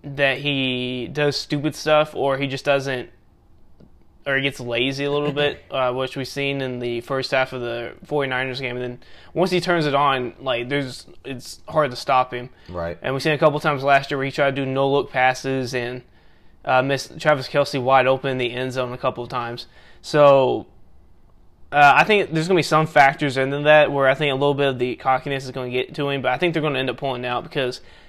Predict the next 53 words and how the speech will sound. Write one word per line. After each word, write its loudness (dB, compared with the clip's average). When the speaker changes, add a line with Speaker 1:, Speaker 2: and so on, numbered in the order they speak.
Speaker 1:
I 2
have 4
no 2
faith -2
in -6
the -4
Texans -8
this -14
year. -14
I 0
do -2
not 2
like -2
their -10
team. -10
If -12
you've, -2
if -12
you -2
listen 0
to -2
the, 0
uh, 2
the, -4
oh -10
gosh, -16
the -8
season -2
pr-, -10
uh, -2
predictions -4
podcast, 0
I 0
had 4
them -4
going -2
five 2
and -8
eleven. -6
I 2
don't 0
like 2
the -6
way 0
this -6
team -2
is -6
built. -2
The -2
<coughs> 4
offensive -2
line 0
is -12